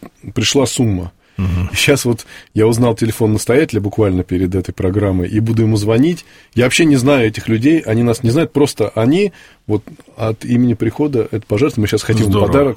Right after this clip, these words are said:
Speaker 1: туда
Speaker 2: отлично.
Speaker 1: отправить. Это, это правда для нас вот дорогого стоит.
Speaker 2: Э, Денис, а вам не кажется вам, что, м, вот это и есть как раз-таки собирание церкви, да? Вот апостол говорит, что церковь — это не факт, это процесс. То есть церковь надо уметь собирать.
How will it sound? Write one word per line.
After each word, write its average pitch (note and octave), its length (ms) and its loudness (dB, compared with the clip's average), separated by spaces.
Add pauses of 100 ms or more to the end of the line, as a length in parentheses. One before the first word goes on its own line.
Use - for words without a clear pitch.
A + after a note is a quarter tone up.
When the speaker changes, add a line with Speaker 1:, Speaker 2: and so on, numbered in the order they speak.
Speaker 1:
туда G#2+ 160 2
Speaker 2:
отлично. G#2+ 100 4
Speaker 1:
отправить. G#2+ 400 0
Это, A#2 200 -2
это C3 200 0
правда D3+ 280 0
для B2 140 2
нас C3 220 0 (240)
вот A#2 220 -2
дорогого A#2 500 2
стоит. G2+ 320 -8 (380)
Speaker 2:
Э, A#2+ 180 0
Денис, A#2+ 240 2
а B2+ 60 2
вам D3 80 2
не D3 60 0
кажется A3+ 280 0
вам, A#2+ 140 0
что, C#3 400 -2
м, G#2 260 -6
вот A2+ 160 0
это E3 160 -2
и D3 40 2
есть C#3 100 -4
как B2 160 -2
раз-таки C3 240 -2
собирание A#2+ 580 0
церкви, - 380 -8
да? B2+ 160 -4
Вот - 160 -10
апостол - 400 -2
говорит, B2 340 -4
что - 240 -6 (380)
церковь — - 360 -2
это B2 160 -4
не B2+ 140 2
факт, - 320 -2
это B2+ 420 -2
процесс. - 460 -6 (1300)
То - 40 -4
есть - 120 -6
церковь F#3 300 -2
надо A#2 180 0
уметь B2+ 200 0
собирать. F#2 460 -6